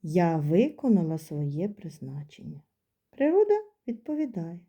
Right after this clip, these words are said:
«Спасибі тобі, водо, я тобі дуже вдячна».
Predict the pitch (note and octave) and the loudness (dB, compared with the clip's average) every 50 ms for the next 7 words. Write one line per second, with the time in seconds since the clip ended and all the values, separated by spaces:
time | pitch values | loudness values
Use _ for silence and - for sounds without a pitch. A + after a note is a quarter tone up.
0 | _ _ _ _ - _ G4 G#4+ G#4+ - C5 A4+ C4+ G#3 E3+ D3 - D#3 D#3 D#3+ | _ _ _ _ -4 _ 0 0 2 4 4 6 8 6 6 4 0 -4 -2 -2
1 | D#3+ E3+ F#3+ F3+ D#3+ D3 D#3 D3 - _ _ _ _ _ _ _ _ _ _ _ | 0 0 2 0 0 -2 -4 -10 -16 _ _ _ _ _ _ _ _ _ _ _
2 | _ _ _ _ _ F3 D3 D3 D#3 D3+ C#3+ C#3 C#3+ F3 A#3 - _ _ - C#4 | _ _ _ _ _ -6 -4 -2 0 0 0 -2 -4 -6 -8 -10 _ _ -4 0
3 | B3+ D4 D4+ B3+ G3 D#3 D#3+ - - A#3 A#3+ C4 - D#4 D#4+ E4 D#4+ - - F3 | 2 4 2 2 2 -2 -4 -4 -4 -4 -4 -4 -4 -4 -4 -4 -6 -10 -14 -14
4 | E3 F3 | -14 -14